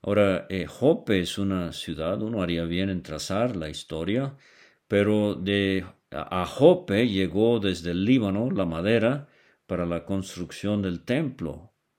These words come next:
A Jope fue donde, eh, fue Jonás para embarcarse a Tarsis. De Jope era una mujer muy piadosa en el libro de los Hechos, eh, Dorcas. Pedro,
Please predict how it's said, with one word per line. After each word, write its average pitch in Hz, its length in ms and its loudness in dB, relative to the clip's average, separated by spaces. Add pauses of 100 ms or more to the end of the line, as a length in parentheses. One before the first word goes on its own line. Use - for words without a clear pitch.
(180)
A 82 160 -6
Jope 147 600 2
fue 104 280 -2
donde, 87 600 -2 (520)
eh, 82 840 -6 (120)
fue 95 400 0
Jonás 135 920 0
para 82 400 -4
embarcarse 85 1120 -2 (220)
a - 220 -10
Tarsis. 139 840 0 (600)
De 87 180 -2
Jope 127 600 6
era 107 340 2 (320)
una 107 240 0
mujer 101 400 4
muy 123 320 4
piadosa 107 600 2
en 90 80 0
el 87 120 0
libro 107 240 0
de 92 80 0
los 82 220 -2
Hechos, 101 580 -2
eh, 82 220 -6
Dorcas. 135 880 0 (500)
Pedro, 92 560 0